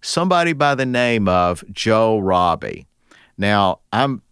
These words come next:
some of you are thinking, "Who's Joe Robbie?" And others are thinking, "What, he has to tell us who Joe Robbie is?" So we're gonna assume that some of you don't know who he is, huge figure in sports,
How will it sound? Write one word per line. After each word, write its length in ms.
some 320
of 120
you 200
are 100
thinking, 560
"Who's 300
Joe 240
Robbie?" 460
And 200
others 420
are 100
thinking, 520
"What, 340
he 80
has 160
to 120
tell 280
us 160
who 140
Joe 240
Robbie 460
is?" 360
So 500
we're 160
gonna 180
assume 340
that 160
some 200
of 80
you 100
don't 240
know 180
who 140
he 180
is, 400
huge 340
figure 340
in 120
sports, 600